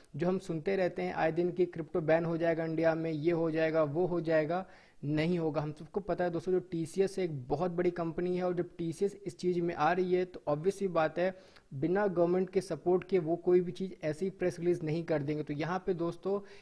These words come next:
एक बात होता है कि आने वाले time में crypto India के अंदर काफ़ी safe है और हमें बिल्कुल tension लेने की ज़रूरत नहीं है। अब आप मुझे comment करके बताएं दोस्तों कि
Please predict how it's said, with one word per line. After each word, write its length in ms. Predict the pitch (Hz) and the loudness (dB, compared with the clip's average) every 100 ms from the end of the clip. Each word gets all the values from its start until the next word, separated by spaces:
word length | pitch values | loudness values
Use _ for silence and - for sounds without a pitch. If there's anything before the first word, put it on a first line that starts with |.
| - | -8
एक 240 | 156 190 170 | 0 0 2
बात 240 | 175 180 | 2 2
होता 220 | 180 - | -2 -2
है 140 | 180 180 | 0 0
कि 160 | 196 185 - | -2 -8 -4
आने 220 | 160 180 | -2 0
वाले 160 | 196 190 | 0 0
time 260 | 170 170 | 0 -2
में 200 | 175 180 190 - | 0 -2 -4 -4
crypto 400 | 165 160 185 190 - 156 | -6 -4 0 0 -2 -4
India 260 | 156 180 | 0 0
के 140 | 185 180 | 0 -2
अंदर 260 | 175 175 185 | 0 -2 -2
काफ़ी 260 | 160 147 180 | -4 -4 -6
safe 380 | - 170 185 190 | -4 -2 -2 0
है 160 | 190 196 - - _ | -2 -4 -12 -20 _
और 140 | 160 165 | -4 -2
हमें 360 | 156 175 196 | 0 0 0
बिल्कुल 260 | 156 156 190 | -2 0 0
tension 300 | 185 170 180 | 0 -6 -6
लेने 220 | 170 170 | -4 -6
की 140 | 170 190 | -4 -4
ज़रूरत 340 | 156 160 151 | -2 -2 -4
नहीं 160 | 165 151 | -6 -6
है। 80 | 139 | -6
अब 180 | - 156 | -2 0
आप 160 | 190 | 0
मुझे 180 | 196 190 | 0 -2
comment 320 | 170 160 175 | 0 -2 -2
करके 200 | 180 175 175 | -4 -4 -4
बताएं 280 | 151 170 165 | -4 -4 -4
दोस्तों 280 | 160 - | -6 -6
कि 100 | 180 | -10